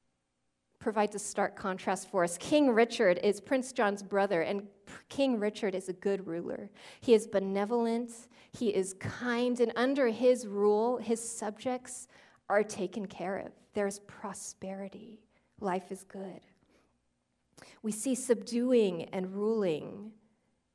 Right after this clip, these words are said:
can either be a really positive thing. If we subdue and rule in a positive way, it brings blessing and life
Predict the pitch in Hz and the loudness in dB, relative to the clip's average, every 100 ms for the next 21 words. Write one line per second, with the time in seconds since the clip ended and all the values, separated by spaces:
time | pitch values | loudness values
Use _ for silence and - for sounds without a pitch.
0 | - 226 233 254 302 262 226 196 247 254 | -8 -4 0 2 2 2 0 0 -2 -4
1 | - - - - 175 185 202 185 - - | -6 -12 -16 -10 -8 -8 -10 -12 -12 -16
2 | - - 220 226 _ _ _ _ _ _ | -16 -14 -16 -18 _ _ _ _ _ _
3 | _ _ _ _ 220 220 269 269 - 254 | _ _ _ _ -4 0 0 0 2 4
4 | 208 202 277 302 262 214 202 233 269 247 | 2 0 2 4 6 4 2 2 6 6
5 | 220 202 196 - - 247 254 247 214 220 | 6 2 -2 -10 -4 0 0 -2 -4 2
6 | 220 185 - 233 220 - 190 190 - 185 | 4 4 0 -2 -4 -8 -6 -6 -6 -8
7 | - - - - - - 208 190 180 190 | -8 -10 -18 -20 -20 -6 -2 0 0 0
8 | 208 180 175 - | -2 -2 -6 -8